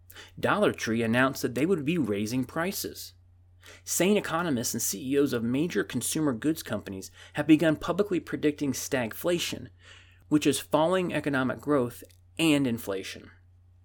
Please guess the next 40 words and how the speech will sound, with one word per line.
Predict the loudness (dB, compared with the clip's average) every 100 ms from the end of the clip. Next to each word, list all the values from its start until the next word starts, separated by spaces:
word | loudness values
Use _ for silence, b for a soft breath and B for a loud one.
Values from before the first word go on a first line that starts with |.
| -20 -20 B B
When | 2
you | 8
look | 6
at | 6
the | 0
policies | 0 0 0 0 0
of | -2 -4
Biden | -4 -4 -2 -4 -4
and | -2
the |
National | -2 -4 -6
Democrats, | -4 -4 -4 -8 -10 -10
from | -12 -4
open | -2 0 -2
borders | -4 -4 -4 -4 -6 -12 B B
to | -4 -2
destroying | -2 -2 0 2 2
our | 0
reputation | 0 -4 -4 -4 -2 -4 -4
with | -6 -8
military | -6 -4 -4 -4 -4 -2
allies | -4 -2 -2 -4 -8 -8
to | -4 -2 -4 B B
destroying | -10 -6 -2 -2 -2
the | -4
dollar, | 0 2 2 2 0
screwing | -2 0 2 2
up | -2
the | -4
economy, | -6 -4 -2 -2 -4
forfeiting | 0 0 0 -2 -4 -4
gains | -4 -4 -4
made | -4 -4 -2 -4 B B B
against | -4 -2 -4 -4
geopolitical | 0 0 0 -2 -2 -4
foes | -10 -6 -2 -2 -4
like | -6
Russia | -4 -2 -2 -4
and | -4 -8
China, | -2 0 0